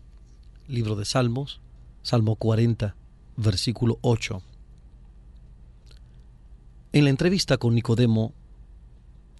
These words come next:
Jesús reveló el plan de salvación y su misión en el mundo.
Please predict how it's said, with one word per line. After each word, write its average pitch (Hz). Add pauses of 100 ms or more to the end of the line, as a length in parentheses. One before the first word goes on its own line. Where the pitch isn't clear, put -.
(460)
Jesús 147
reveló 131
el 110
plan 151
de 123
salvación 131
y 131
su 147
misión 135
en 104
el 110
mundo. 98